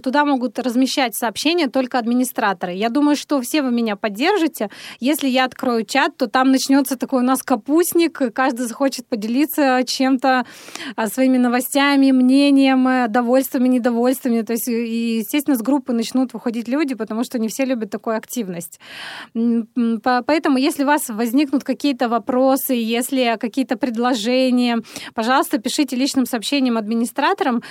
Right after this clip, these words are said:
Пока администратор только я, в дальнейшем, э, все редакторы,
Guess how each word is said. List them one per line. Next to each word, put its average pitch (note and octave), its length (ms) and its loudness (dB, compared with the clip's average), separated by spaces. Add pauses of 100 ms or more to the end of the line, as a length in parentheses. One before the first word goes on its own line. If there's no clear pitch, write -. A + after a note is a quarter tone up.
(140)
Пока B3 240 0
администратор A#3 680 -2
только A3+ 260 -4
я, C4+ 180 0
в E4 60 -2
дальнейшем, B3+ 640 0
э, A3 100 0
все C#4 280 0
редакторы, A3+ 640 -2